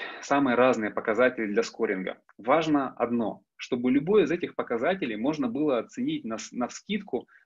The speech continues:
без проведения какой-то глубокой аналитической работы. Где находится бизнес? Есть ли какая-то внутренняя информация об этом бизнесе?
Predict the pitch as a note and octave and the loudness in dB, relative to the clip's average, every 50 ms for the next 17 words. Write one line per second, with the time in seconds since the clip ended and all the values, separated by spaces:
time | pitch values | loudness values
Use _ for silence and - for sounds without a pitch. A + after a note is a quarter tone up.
0 | _ - A2 G#2+ D3 F3 E3+ - - - B2 A2+ A2 A2+ B2+ E3+ F#3+ F3 C#3 A#2+ | _ -16 0 4 4 4 4 2 -2 -2 -2 -2 0 2 2 2 2 2 0 -2
1 | - - - - - E3 - - A#2+ A2 A2 B2+ C3 A#2+ G#2+ A2+ D3+ E3 - - | -2 -2 -2 0 0 0 0 0 -2 -2 0 2 2 2 2 2 0 0 0 -2
2 | A2+ A2 A2 G#2+ G#2+ G#2+ G2+ G2+ G2+ G2+ C3+ - - - A2+ A2 A#2+ A#2+ A#2+ A#2+ | -2 -2 -2 -2 -2 -4 -4 -4 -6 -6 -8 -6 -2 -2 0 2 2 0 2 0
3 | A2 G#2 - F#2 - _ _ _ _ _ _ _ _ _ _ _ _ _ _ _ | -2 -2 -4 -8 -20 _ _ _ _ _ _ _ _ _ _ _ _ _ _ _
4 | _ _ _ _ _ _ _ _ B2 A#2+ F#3+ G3+ F#3 D3+ - D3+ C#3+ C#3 B2+ - | _ _ _ _ _ _ _ _ 0 2 4 4 4 2 2 2 2 2 0 -2
5 | - A#2+ A2+ A#2+ A#2 G#2+ G#2+ G#2 G2+ G2 - - _ _ _ _ _ _ _ _ | -4 -4 -2 -2 -4 -2 -4 -6 -8 -8 -12 -16 _ _ _ _ _ _ _ _
6 | _ - A#2+ E3+ F#3 F#3 - - C#3 - - D3 C#3+ C#3 B2 B2+ A#2 B2 D3+ D3+ | _ -2 0 0 0 0 -2 -6 -2 0 2 4 4 4 4 4 2 2 0 0
7 | - C3+ C3 B2+ B2+ B2 - B2+ A#2 A2+ A#2 A#2 A2+ - - A2 G2+ G#2+ G#2 - | 0 0 0 0 0 0 0 -2 0 0 0 -2 -2 -2 -4 -4 -2 -2 -4 -4
8 | A2+ G#2+ G#2 G#2+ G#2+ G2+ G2+ G2 F#2 F#2+ - F#2 F#2 F#2+ | -6 -8 -8 -8 -10 -8 -8 -10 -10 -10 -10 -12 -14 -14